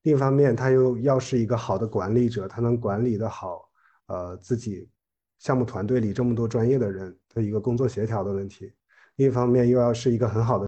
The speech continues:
执行者，他能够事无巨细地关注到建筑项目的很多很细小的细节当中。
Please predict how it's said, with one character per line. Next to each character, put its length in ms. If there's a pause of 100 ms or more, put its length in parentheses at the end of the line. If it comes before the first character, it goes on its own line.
执 220
行 200
者， 180
他 120
能 140
够 120
事 220
无 160
巨 180
细 260
地 260 (420)
关 180
注 160
到 320 (300)
建 160
筑 100
项 240
目 120
的 320
很 260
多 160
很 160
细 160
小 200
的 80
细 220
节 180
当 200
中。 240